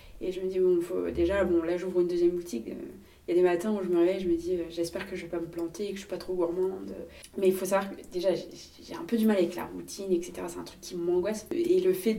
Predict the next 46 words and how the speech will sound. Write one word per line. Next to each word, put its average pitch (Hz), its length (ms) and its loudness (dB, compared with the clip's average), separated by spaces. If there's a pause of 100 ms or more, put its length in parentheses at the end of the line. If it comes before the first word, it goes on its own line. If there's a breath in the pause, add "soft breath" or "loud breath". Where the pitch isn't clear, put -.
de 208 260 6
changer 240 360 8
un 226 100 8
peu 226 120 4
ma 202 120 8
routine 208 280 4
et 226 60 6
de 202 80 2
me 202 80 -2
mettre 202 180 2
un 190 80 4
nouveau 196 240 0
challenge, 202 320 2
ça 185 200 2
me 180 160 2
booste 202 400 -6
vachement, 185 520 -4
quoi. 170 180 -2 (200 loud breath)
Tout 269 160 8
me 240 140 10
motive 226 420 4
dans 208 160 0
ce 202 160 -2
projet, 220 420 2
que 214 120 -4
ce 208 180 -6
soit, 226 520 0
euh, 190 100 -2 (580 loud breath)
même 202 300 -2
aller 190 200 4
voir 208 180 -2
le 208 80 -2
comptable, 214 520 2
des 196 80 -6
choses 220 200 -4
qui - 120 -10
sont 190 280 2
un 175 60 2
peu 180 140 -4
moins 190 400 4
drôles. 208 340 4 (100)
Euh, 190 380 -2
en 185 80 0
fait, 220 280 -4
euh, 185 80 -4
finalement, 208 580 -4